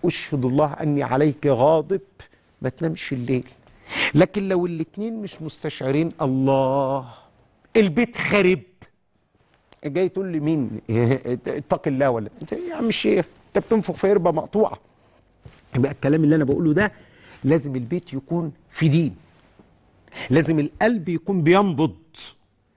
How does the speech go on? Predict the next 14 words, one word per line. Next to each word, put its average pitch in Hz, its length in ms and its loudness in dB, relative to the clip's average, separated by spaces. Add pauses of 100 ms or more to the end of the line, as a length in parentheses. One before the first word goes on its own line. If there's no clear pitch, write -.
لما 120 200 0
تقول 175 240 0
له: 147 60 -2
"اتق - 280 -4
الله"، 151 180 0
يترعب. 156 460 0 (1160)
عشان 196 220 2
كده 226 220 0
الإسلام 202 480 -4
أمرك 202 280 2
بضبط 156 440 -2
النفس، - 840 -4 (680)
وأمرك 165 460 0
بالتحري 127 1120 -4